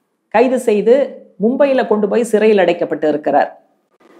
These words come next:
அவர் மாவோயிஸ்ட்னு சொல்லியிருக்காங்க. மாவோயிசம்,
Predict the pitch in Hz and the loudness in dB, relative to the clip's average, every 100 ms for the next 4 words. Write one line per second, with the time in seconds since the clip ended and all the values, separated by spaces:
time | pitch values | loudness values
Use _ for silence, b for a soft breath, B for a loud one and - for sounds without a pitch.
0 | _ _ _ _ _ - 247 285 226 240 | _ _ _ _ _ 0 0 0 0 2
1 | 254 240 220 208 226 254 175 147 165 156 | 4 2 0 -2 -2 -2 -2 0 0 0
2 | 147 - - 117 - 160 202 294 311 311 | -2 -4 -6 -6 -6 0 0 2 2 2
3 | 277 254 247 254 | 2 2 0 0